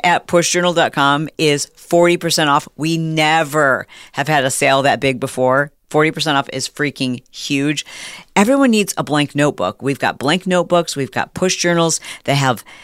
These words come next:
your fitness and health trackers. We also have those that don't have a fitness and health tracker, but they've got extra pages for writing. So if you're someone who likes to journal or take a ton of notes, you're gonna want that version. Anyways, everything is freaking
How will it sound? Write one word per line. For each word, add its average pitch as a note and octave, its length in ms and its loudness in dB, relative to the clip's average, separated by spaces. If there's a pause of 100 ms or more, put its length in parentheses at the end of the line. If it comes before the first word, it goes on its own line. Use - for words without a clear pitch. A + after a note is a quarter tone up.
(160)
your B2 160 -4
fitness F3 400 2
and C3 100 0
health D#3 260 0
trackers. D#3+ 640 2
We C#3 140 -2
also D3 220 -2
have D3+ 300 0 (380)
those D3+ 320 4
that B2+ 220 0
don't G3 180 4
have A#3+ 160 4
a E3+ 60 -2
fitness D#3 320 -2
and D#3 80 -2
health C#3+ 160 0
tracker, C#3+ 320 -2
but C3+ 140 -6
they've C3+ 120 2
got - 220 -2
extra C#3 320 -2
pages B2+ 340 -2
for A#2+ 180 -4
writing. E3+ 400 0
So C#3 140 -2
if B2 100 -4
you're B2+ 120 -4
someone C3 260 -2
who B2+ 80 -6
likes B2 280 -4
to A#2 120 -4
journal E3 500 0 (220)
or A#2+ 80 -6
take C3+ 240 -2
a B2 40 -2
ton A#2+ 200 -4
of A#2+ 80 0
notes, D#3 460 2 (240)
you're C#3 120 -2
gonna C#3 140 0
want A2+ 280 -2
that F3 240 2
version. E3 420 0
Anyways, C#3+ 420 0 (180)
everything F3+ 580 0
is - 180 -4
freaking C#3 540 -4